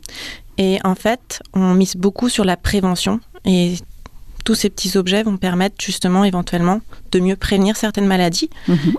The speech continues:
Speaker 1: Et on pense que ça serait très utile, par exemple, auprès des personnes âgées. Parce que c'est une population qu'on veut garder autonome le plus longtemps possible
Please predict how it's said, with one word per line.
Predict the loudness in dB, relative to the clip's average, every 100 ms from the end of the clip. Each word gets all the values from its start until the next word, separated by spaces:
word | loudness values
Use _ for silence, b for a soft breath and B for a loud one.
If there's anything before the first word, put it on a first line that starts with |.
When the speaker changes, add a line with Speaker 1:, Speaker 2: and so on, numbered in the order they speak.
| 0
Speaker 1:
Et | 0 2
on | 2
pense | 2 0 0
que | -2
ça | -2
serait | -2 -2 -2 -2 -6 -10
très | -2 0 2
utile, | 0 -2 2 2 0 -2 -2
par | 0
exemple, | 2 2 0 0
auprès | -2 0 0
des | 0
personnes | -2 -2 -2
âgées. | 0 -2 -6 -14 -20 b b b b b b -20 -20 -20 -20 -20 -20 -8
Parce | -4 -2
que | 0 0
c'est | 0 0 2
une | 0
population | 0 0 0 0 -2
qu'on | -2
veut | -2 0 0 -2 -10 -6
garder | -4 -2 -2 -4
autonome | -4 -2 0 0
le | 0
plus | 0 0
longtemps | 2 0 -2
possible | -2 -2 -2 -2